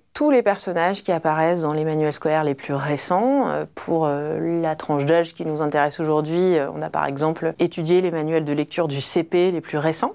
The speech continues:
en deux mille quinze, il y a quelques années. Et quand l'étude est sortie, pour vous dire, les médias qui s'y sont intéressés nous ont dit, « Mais non, mais ça, c'est, c'est des vieux manuels, en fait. C'est, c'est pas, c'est pas les manuels de nos enfants. » Bah si.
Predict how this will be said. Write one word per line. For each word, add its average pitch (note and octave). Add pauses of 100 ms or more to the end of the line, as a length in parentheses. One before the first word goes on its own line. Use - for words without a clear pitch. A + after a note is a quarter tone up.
en D3+
deux D3
mille D3+
quinze, A3+ (240)
il D#3+
y C#3+
a -
quelques C#3
années. G3
Et G3
quand -
l'étude -
est G3+
sortie, C4
pour F#3
vous D#3+
dire, G3
les G3
médias D#3+
qui G3+
s'y E3
sont E3
intéressés D#3
nous G#3
ont E3
dit, « E3+
Mais E3+
non, F#3+
mais D#3+
ça, F3+
c'est, D#3+
c'est D#3+
des D#3
vieux D3+
manuels, F3+
en F3
fait. D#3
C'est, F3
c'est -
pas, D3
c'est D#3
pas D#3
les D3+
manuels D#3
de D#3+
nos D3+
enfants. » F3+
Bah F3
si. -